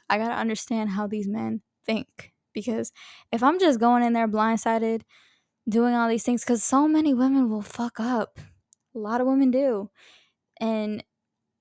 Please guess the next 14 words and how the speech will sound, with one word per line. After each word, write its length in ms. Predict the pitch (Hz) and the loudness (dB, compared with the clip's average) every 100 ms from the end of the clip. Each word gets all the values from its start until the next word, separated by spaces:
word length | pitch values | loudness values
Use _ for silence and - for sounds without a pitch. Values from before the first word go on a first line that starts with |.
| _ _ _ _ _ _ _ - - | _ _ _ _ _ _ _ -20 -8
if 180 | 226 214 | -4 -2
you're 520 | 220 208 247 247 262 - | -4 -2 0 2 0 0
allowing 500 | 233 226 233 240 240 | -2 -2 -2 -2 -2
a 60 | |
man 600 | 226 226 233 214 214 226 226 - | -4 -4 -4 -6 -4 -6 -8 -10
to 220 | - 226 - | -8 -8 -12
constantly, 840 | - 240 233 226 - - - 240 - | -6 -2 0 -2 -10 -14 -14 -16 -10
and 120 | 220 | -4
I 120 | 247 | -4
mean 280 | 262 285 254 | -4 -6 -6
con-, 300 | - - 247 | -10 -8 -8
like, 180 | - - _ - - _ | -6 -10 _ -20 -20 _
him 320 | - 269 285 | 0 0 0
putting 640 | 254 - 262 240 220 214 | -2 2 2 2 -4 -6